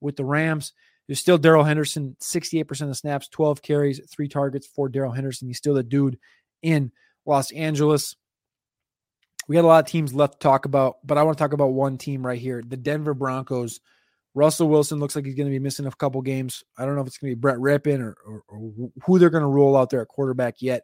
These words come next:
if he does miss time. In fact, Melvin Gordon, twenty percent of snaps in this game, three carries. Latavius Murray had fifteen carries, one target. Latavius Murray looks like he's gonna be the dude until he gets hurt in this offense. He looks fresh. He's running like he's five years younger than he is.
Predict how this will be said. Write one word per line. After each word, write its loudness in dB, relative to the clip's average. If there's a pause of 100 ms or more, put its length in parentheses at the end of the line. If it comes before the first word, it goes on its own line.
if -16
he -8
does -2
miss -4
time. -6 (300)
In -12
fact, -4 (260)
Melvin 2
Gordon, 10
twenty -2
percent -6
of -8
snaps -6
in -8
this -10
game, -4 (180)
three 4
carries. 4 (480)
Latavius 0
Murray 0
had -4
fifteen -8
carries, -2
one -4
target. -2
Latavius -2
Murray 2 (320)
looks -4
like 0
he's -2
gonna 0
be 0
the 0
dude 4
until -2
he -2
gets -8
hurt 2 (360)
in -8
this -6
offense. -2
He -8
looks -4
fresh. 2 (160)
He's -12
running -2
like -6
he's -10
five 4
years 0
younger 0
than -4
he -2
is. 2